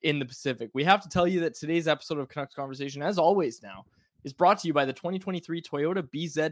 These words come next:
four X. The B Z four X is Toyota's brand new all-electric S U V that is designed to go the distance for you and your family.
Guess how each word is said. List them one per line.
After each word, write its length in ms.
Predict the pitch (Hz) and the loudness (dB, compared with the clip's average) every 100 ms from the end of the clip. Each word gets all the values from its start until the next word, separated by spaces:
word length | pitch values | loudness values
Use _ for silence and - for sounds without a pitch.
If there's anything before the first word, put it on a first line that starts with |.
| - | -4
four 240 | 143 151 - | -2 -2 -2
X. 260 | 151 160 - | -10 -10 -10
The 100 | 143 | -6
B 180 | 175 | -4
Z 140 | 190 214 185 | -2 -4 -4
four 180 | 190 196 | 0 2
X 220 | 196 196 | 0 -4
is 80 | 190 | -8
Toyota's 380 | 185 185 196 | -4 -4 -4
brand 360 | - 175 185 220 | -4 -2 -2 -2
new 180 | 208 208 | -2 -2
all-electric 760 | 165 196 220 202 214 196 196 | -2 -2 -2 -2 -4 -6 -8
S 240 | 180 196 196 | -6 -8 -8
U 100 | 180 | -6
V 240 | 233 240 _ - | -4 -4 _ -8
that 120 | 180 | -6
is 120 | 185 175 | -4 -4
designed 340 | 160 190 220 | -2 -2 -2
to 80 | 170 | -6
go 240 | - 170 | -4 -4
the 80 | 202 | -4
distance 460 | 156 180 185 202 196 | -8 -10 -8 -10 -8
for 100 | 147 | -6
you 300 | 131 156 185 | -4 -6 -6
and 240 | 139 151 | -6 -4
your 180 | 139 160 | -2 -2
family. 540 | - 135 151 151 85 | -2 -2 0 -2 -6